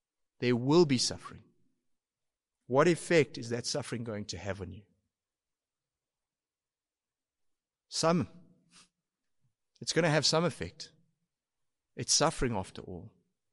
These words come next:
It will be painful. But you are going to inherit the universe. Doesn't that give you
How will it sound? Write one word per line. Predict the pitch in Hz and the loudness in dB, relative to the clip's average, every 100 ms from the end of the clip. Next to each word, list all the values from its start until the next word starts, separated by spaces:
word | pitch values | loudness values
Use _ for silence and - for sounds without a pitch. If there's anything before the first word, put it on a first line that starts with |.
| _ _ | _ _
It | - 117 | -14 -2
will | 131 | 0
be | 160 156 | 0 0
painful. | - 160 165 - - _ _ _ _ _ _ _ _ _ _ _ _ _ _ _ _ | 2 2 0 -6 -18 _ _ _ _ _ _ _ _ _ _ _ _ _ _ _ _
But | - 139 - | 0 0 6
you | 160 202 | 10 10
are | |
going | 151 139 151 | 10 6 6
to | - 156 | 4 2
inherit | 131 117 143 139 | 2 4 4 6
the | 143 | 4
universe. | 123 147 165 - - - - - _ _ _ _ _ _ _ _ _ _ _ _ _ _ _ - | 6 8 8 6 -4 -4 -4 -8 _ _ _ _ _ _ _ _ _ _ _ _ _ _ _ -8
Doesn't | 139 208 196 | 0 2 2
that | 175 - | 0 0
give | 160 147 | -2 0
you | 143 151 139 | 2 0 0